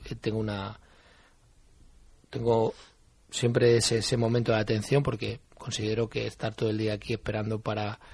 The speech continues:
que alguien pueda decirle algo, pues lo respeto y evidentemente uno tiene que decir lo que puede decir y eso durante todo este año que llevo lo he hecho. Eh, y luego lo de hablar,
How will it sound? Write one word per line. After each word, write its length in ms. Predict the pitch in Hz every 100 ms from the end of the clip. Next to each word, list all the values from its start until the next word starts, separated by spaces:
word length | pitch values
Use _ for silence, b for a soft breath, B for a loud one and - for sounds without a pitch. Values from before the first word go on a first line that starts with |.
| B B
que 80 | -
alguien 240 | 113 110 107
pueda 160 | 113
decirle 340 | 110 - 104 104
algo, 400 | 113 123 120 - - _ - - - -
pues 140 | - 107
lo 100 | 104
respeto 560 | 107 - 139 131 -
y 220 | 113 101 104
evidentemente 540 | 110 110 110 113 110
uno 160 | 120 117
tiene 200 | 113 107
que 100 | 113
decir 280 | 107 - 113
lo 100 | 107
que 120 | 113
puede 220 | 113 104
decir 360 | 107 - 135 - B B B B B B
y 140 | - 110
eso 400 | 104 113 104 -
durante 320 | - 107 104 107
todo 540 | 117 113 107 113 - -
este 180 | - -
año 200 | 113 110
que 100 | 110
llevo 200 | 113 117
lo 160 | 107 107
he 80 |
hecho. 300 | 120 - - - b b b b b b _ -
Eh, 400 | 117 113 110 113
y 40 |
luego 240 | 123 131 131
lo 80 |
de 100 | 117
hablar, 580 | 117 117 123 131 127 123